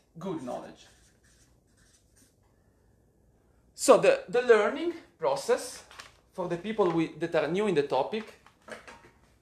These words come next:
is the maximum in that moment. The learning, this is the learning pro-, process. And it's slowly,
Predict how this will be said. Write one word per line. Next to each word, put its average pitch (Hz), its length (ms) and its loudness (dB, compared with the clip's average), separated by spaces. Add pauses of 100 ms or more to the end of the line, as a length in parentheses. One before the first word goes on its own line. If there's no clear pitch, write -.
(1040)
is 202 160 -4
the 202 80 8
maximum 147 520 2 (240)
in 156 100 -6
that 147 200 -2
moment. 123 380 -6 (3500)
The 170 100 -6
learning, 170 380 0
this 185 120 -12
is 214 160 -8 (140)
the 170 120 -2
learning 175 280 4
pro-, - 380 -8
process. 131 480 -8 (460)
And 190 160 -8
it's 165 180 -10
slowly, 254 520 2